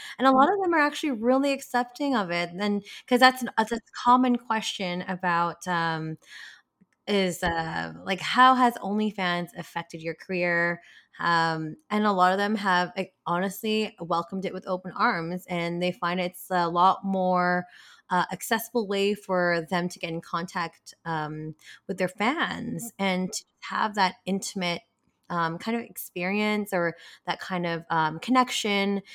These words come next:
in a different way that is a very stark departure from, say, being on a porn set or creating your own porn and whatnot. So it's, it's a little bit different. And I think, like, with OnlyFans too, like, it just,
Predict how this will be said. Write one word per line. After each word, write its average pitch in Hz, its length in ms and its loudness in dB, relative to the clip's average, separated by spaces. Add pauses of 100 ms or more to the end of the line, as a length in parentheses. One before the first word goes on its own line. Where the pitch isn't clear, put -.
(180)
in 196 60 -2
a 190 40 0
different 180 320 -6
way 233 220 2
that 214 200 -2
is 180 340 -2
a 170 280 -2 (100)
very 208 560 0
stark 190 540 0
departure 185 720 0
from, 175 680 0 (580)
say, 254 280 4
being 190 200 -2
on 175 160 2
a 175 80 -4
porn 165 280 -4
set - 600 -6 (120)
or 160 680 -2 (380)
creating 175 360 -2
your 165 120 -4
own 160 100 -6
porn 170 300 -4
and 151 100 -6
whatnot. 170 500 -2
So 175 320 0 (380)
it's, 208 360 -2
it's 208 120 -6
a 233 40 2
little 277 140 0
bit 247 140 -6
different. 196 340 -4
And 190 120 -2
I 185 60 0
think, 220 400 -2
like, 190 280 -2 (580)
with 190 140 -2 (100)
OnlyFans 208 840 0
too, 262 340 0
like, 175 220 0
it 170 120 -4
just, - 460 -4